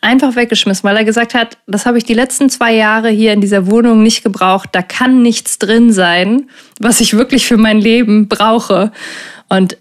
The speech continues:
also da war ich so, „Wow, also das würde mir im Leben nicht einfallen, so einen Karton einfach wegzuschmeißen.“ So Angst davor, dass da irgendwas drin ist, was ich noch gebrauchen könnte.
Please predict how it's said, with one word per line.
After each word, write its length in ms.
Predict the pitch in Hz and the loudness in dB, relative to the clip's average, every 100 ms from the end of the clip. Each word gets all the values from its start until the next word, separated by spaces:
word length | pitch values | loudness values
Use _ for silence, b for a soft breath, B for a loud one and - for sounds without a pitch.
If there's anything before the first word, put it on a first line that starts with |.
| - | -4
also 320 | 185 175 185 | -2 0 0
da 180 | 175 180 | 0 0
war 180 | 185 180 | 0 -2
ich 120 | 185 | -2
so, 300 | 190 165 160 | -2 -2 -4
„Wow, 420 | 175 180 160 156 - | -6 -2 0 0 -2
also 220 | 160 - | -4 -2
das 160 | 175 196 | -2 0
würde 160 | 196 | 2
mir 180 | 196 196 | 2 2
im 120 | 190 | 2
Leben 500 | 196 202 240 254 196 | 2 2 2 0 0
nicht 320 | 175 185 - | 0 -2 -2
einfallen, 520 | 156 185 170 190 156 185 | -2 -4 -4 -4 -2 -2
so 120 | 185 | 0
einen 140 | 202 | 0
Karton 500 | 202 220 220 247 294 | 0 -2 0 2 2
einfach 320 | 208 220 214 | 2 0 -2
wegzuschmeißen.“ 800 | 185 262 - 220 - 180 175 190 | -2 -4 -4 -6 -2 -2 -2 0
So 180 | 185 233 247 - | 0 -2 -4 -4
Angst 400 | 220 285 - 190 | 0 0 0 -4
davor, 400 | 185 - 175 170 | -4 -2 -2 0
dass 160 | 185 | -2
da 180 | 180 - | -4 -4
irgendwas 460 | - 254 262 208 - | 0 2 2 0 -4
drin 340 | - 208 254 | -4 2 2
ist, 180 | 226 - | 2 -2
was 140 | 196 | -6
ich 80 | 196 | -4
noch 160 | 196 - | -4 -4
gebrauchen 560 | 185 - 165 226 247 | -6 -4 -2 0 0
könnte. 460 | 185 160 170 208 | 0 -4 -2 -2